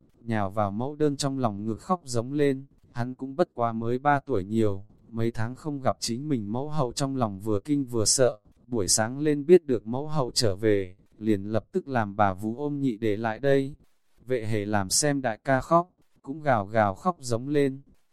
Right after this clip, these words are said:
Mẫu đơn trong lòng lên men cũng nhìn không được đi theo rơi xuống nước mắt. Chờ Yến đế vào nhà thời điểm liền nhìn thấy ôm ở trên giường khóc lớn ba người, hắn tiến lên đem hai cái nhi tử bế lên,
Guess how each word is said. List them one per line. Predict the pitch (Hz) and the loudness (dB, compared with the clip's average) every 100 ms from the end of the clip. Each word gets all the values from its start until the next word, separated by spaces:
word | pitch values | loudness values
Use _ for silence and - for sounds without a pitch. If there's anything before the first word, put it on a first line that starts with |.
| _ - | _ -8
Mẫu | 131 151 | -8 -2
đơn | 151 143 | 0 0
trong | 143 135 | 0 -2
lòng | 127 104 101 | 0 -2 0
lên | 135 143 | 0 0
men | 147 143 | 0 0
cũng | 135 127 165 | -2 -8 -2
nhìn | 143 110 | -2 -2
không | - 147 139 | -6 -4 -2
được | 107 120 | -4 0
đi | 139 | 0
theo | 151 147 131 | 2 0 2
rơi | 139 139 | 0 2
xuống | - 113 127 | 0 -2 -2
nước | 175 165 | -2 2
mắt. | 180 - _ _ _ _ _ | 0 0 _ _ _ _ _
Chờ | 117 104 | 2 2
Yến | 110 113 120 | 2 -2 0
đế | 120 | -2
vào | 139 123 101 | 0 -2 0
nhà | 104 98 | -2 -2
thời | 113 104 | -2 0
điểm | 110 90 | 0 0
liền | 98 104 98 | 0 0 0
nhìn | 104 101 95 | -2 -2 0
thấy | 117 131 | 0 0
ôm | 139 151 156 _ _ - _ _ _ _ _ - | -4 -6 -8 _ _ -20 _ _ _ _ _ -6
ở | 95 | -4
trên | - 147 135 | 0 0 2
giường | 127 98 | 2 0
khóc | - 185 131 | 0 0 2
lớn | 117 123 139 | 2 0 2
ba | 151 | 2
người, | 139 120 92 90 - _ - | 4 0 0 -4 -16 _ -4
hắn | 117 120 | -4 -2
tiến | 123 120 | 0 0
lên | 151 147 139 | 4 2 4
đem | 147 139 | 2 2
hai | 135 143 | 2 0
cái | - 110 127 | 2 0 2
nhi | 151 151 | 4 4
tử | 139 107 | 4 0
bế | 98 107 | 2 2
lên, | 143 143 139 | 4 4 2